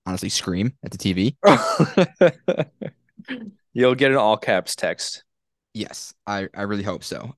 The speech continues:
Speaker 1: Um, loved ones. I love how they do the loved ones, where rather than bringing the whole family, or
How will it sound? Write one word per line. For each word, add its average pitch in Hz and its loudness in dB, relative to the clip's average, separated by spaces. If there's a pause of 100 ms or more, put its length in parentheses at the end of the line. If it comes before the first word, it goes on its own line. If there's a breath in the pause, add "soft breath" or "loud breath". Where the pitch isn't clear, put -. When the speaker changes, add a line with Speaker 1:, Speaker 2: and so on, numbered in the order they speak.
Speaker 1:
Um, 110 2 (1200)
loved 123 0
ones. 85 -4 (160)
I 135 2
love 110 2
how 107 2
they 98 0
do 92 -2 (200)
the 98 -4
loved 92 -4
ones, 117 -2 (460)
where 98 0 (200)
rather 104 2
than 98 -4
bringing 101 -4
the 95 -4
whole 107 -4
family, 104 -6
or 98 -4